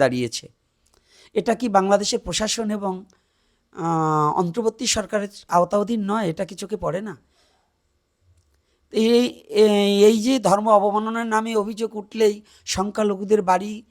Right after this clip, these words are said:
ঘর ভাঙচুর এবং অগ্নিসংযোগ, পুড়িয়ে দেওয়া, মন্দির ভাঙা,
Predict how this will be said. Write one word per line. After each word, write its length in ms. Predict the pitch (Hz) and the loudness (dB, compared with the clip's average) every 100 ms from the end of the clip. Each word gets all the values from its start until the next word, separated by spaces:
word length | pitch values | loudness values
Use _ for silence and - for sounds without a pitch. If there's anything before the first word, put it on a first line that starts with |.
| _ _ _ | _ _ _
ঘর 180 | 170 202 | -2 0
ভাঙচুর 460 | 175 196 202 - 202 196 | 0 -2 -4 -6 -4 -2
এবং 140 | 196 202 - | -4 -8 -4
অগ্নিসংযোগ, 680 | 190 208 226 - 202 196 202 196 _ _ - | -4 -4 -6 -4 -6 -6 -6 -8 _ _ -8
পুড়িয়ে 280 | 190 208 202 | -2 0 2
দেওয়া, 220 | 208 202 196 - _ - 165 | 6 6 4 0 _ -6 0
মন্দির 340 | 202 208 214 185 | 0 0 -2 0
ভাঙা, 260 | 196 202 | 0 2